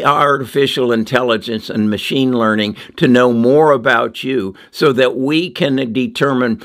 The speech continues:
which house in Paris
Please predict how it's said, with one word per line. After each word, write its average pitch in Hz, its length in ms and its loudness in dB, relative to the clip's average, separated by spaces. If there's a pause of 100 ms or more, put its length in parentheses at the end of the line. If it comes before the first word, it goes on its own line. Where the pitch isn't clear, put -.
(100)
which 143 440 2
house 104 720 -2 (240)
in 120 260 2
Paris 117 720 0